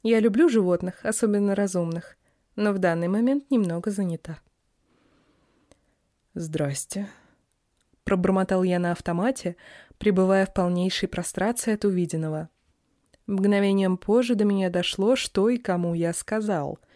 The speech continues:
Выражение лёгкого разочарования, отразившееся на лице этой великолепной женщины, заставило меня смутиться. Да что там, даже Снежок перестал вилять хвостом и бросил на меня укоризненный взгляд.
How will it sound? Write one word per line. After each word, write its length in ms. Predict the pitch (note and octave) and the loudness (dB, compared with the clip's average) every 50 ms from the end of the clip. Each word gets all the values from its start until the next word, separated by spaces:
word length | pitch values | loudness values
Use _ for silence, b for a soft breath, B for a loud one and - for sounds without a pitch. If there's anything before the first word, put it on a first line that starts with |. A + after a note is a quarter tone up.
| b b b b b b b b b b b b b b - F#3+ | b b b b b b b b b b b b b b -6 -2
Выражение 540 | F#3 G3+ G3+ G3+ G3 A3+ A#3+ A#3 A3 G#3+ G3+ | 2 2 2 4 4 4 4 4 4 4 4
лёгкого 400 | G3+ G#3 G#3 - - G3+ F#3+ F#3 | 2 0 0 -2 0 0 2 2
разочарования, 800 | F#3 F3+ F3 F#3 F#3 - - - E3+ F3 A3 B3+ C4 A#3+ F#3+ D#3+ | 2 2 0 -2 -4 -4 -2 -2 0 0 2 2 2 2 2 0
отразившееся 720 | - - E3 E3+ E3 F3 E3 - - - E3 D#3+ - - F3 | 0 -2 -4 -2 -2 -2 -4 -4 -4 -6 -6 -8 -6 -6 -4
на 100 | E3+ E3+ | -4 -2
лице 320 | F3 F3+ - - - E3 | -4 -4 -6 -4 -4 -4
этой 160 | D#3+ - E3+ | -4 -2 -4
великолепной 760 | E3 E3+ F3+ F3 F3+ - G3 F3+ F3 D#3+ - - D#3 D#3+ D#3+ | 0 0 0 0 0 0 0 0 0 0 -2 -2 -2 -2 -2
женщины, 520 | D#3+ F3 G3+ A#3+ B3 - - F#3+ E3 E3 - b b b b b b b b | 0 0 0 0 -2 -2 -4 -8 -8 -8 -10 b b b b b b b b
заставило 580 | F#3+ F#3 F#3+ F#3+ - - G3 A3 B3 B3+ A#3 | 0 2 2 0 0 -2 -2 0 2 2 0
меня 260 | G3+ F3+ E3+ E3 D#3+ E3 | 0 0 -2 -4 -4 -6
смутиться. 720 | - - G3 G#3+ G#3 - G3 E3+ - - - - F3 E3+ _ _ _ _ _ _ _ _ _ _ _ _ _ _ _ _ _ _ _ _ _ _ _ _ _ _ - - | -4 -4 -4 -4 -4 -4 -6 -6 -6 -8 -12 -12 -16 -16 _ _ _ _ _ _ _ _ _ _ _ _ _ _ _ _ _ _ _ _ _ _ _ _ _ _ -6 -2
Да 140 | G3+ G#3 | 0 0
что 280 | G#3 - - - G#3 F3+ | 0 0 0 2 0 2
там, 240 | - D#3 D3+ - E3 | 0 -2 -4 -4 0
даже 220 | F3 F#3 F#3 G3+ | 0 0 2 2
Снежок 500 | G3 - - G#3+ G3+ F#3+ A#3 B3+ A#3+ - | 0 2 2 2 2 4 4 2 2 0
перестал 440 | - F#3 F3+ E3+ - - F#3 F3 E3+ | -2 -2 -2 -2 -2 0 0 2 2
вилять 280 | F3 F3 E3+ E3+ - - | 2 2 0 0 -2 -2
хвостом 460 | - F3+ F3 - - C4+ C4+ B3 G#3 | -2 -2 -2 -2 0 2 2 4 4
и 40 | F#3 | 2
бросил 320 | F3+ G3+ A3 - - G#3 | 2 0 0 0 0 0
на 100 | F#3+ F#3 | 0 0
меня 240 | F#3 F#3 F3+ F3 E3+ | 0 0 0 0 -2
укоризненный 600 | E3 - F#3+ F3 F3+ F3 F3+ F3 F3 F3+ F#3 F#3 | -2 -2 -2 -2 -2 -2 -2 -4 -4 -4 -4 -4
взгляд. 480 | G3 F#3+ - - D3 C#3+ D#3 - - | -6 -6 -6 -6 -6 -6 -8 -12 -18